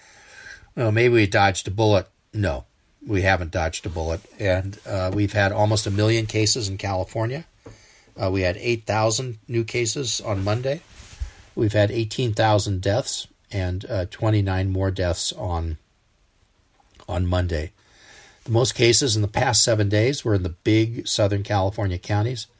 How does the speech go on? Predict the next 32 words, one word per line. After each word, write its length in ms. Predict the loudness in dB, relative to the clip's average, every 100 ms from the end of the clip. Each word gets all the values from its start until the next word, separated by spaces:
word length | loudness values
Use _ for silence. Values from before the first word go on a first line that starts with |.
| _ _ _ _ _
The 180 | -6 0
big, 180 | 0 2
not 220 | 0 0
big 160 | -2
in 160 | -2 -6 -12
terms 240 | -4 -4 -2
of 100 | -2
size, 360 | 2 2 2
but 200 | -2 -6
big 140 | -4 -4
in 100 | -2
terms 200 | -6 -6
of 80 |
population. 680 | -4 -4 -2 -2 -2 -4 -8 -10 _ -20 -20 -20 _
Los 200 | -2 2
Angeles, 300 | 2 2 2
San 220 | 2 0
Bernardino, 680 | 0 -2 0 0 0 0 -4 _ _ -8
San 240 | -4 0
Diego, 200 | 0 0
Riverside, 680 | -2 -2 -2 -2 0 -2 -2
and 120 | -8 0
Orange. 500 | 2 4 2 -2 -12 _ _ _ -20 -20 _
And 140 | -2 2
then 160 | 2
in 100 | 2
the 80 | 0
Valley, 580 | 2 6 6 6 4 -2 -6
Sacramento, 520 | 0 0 0 0 -2
Fresno, 460 | 0 0 0 -2 -4
and 100 | -6
Kern. 500 | -4 0 2 2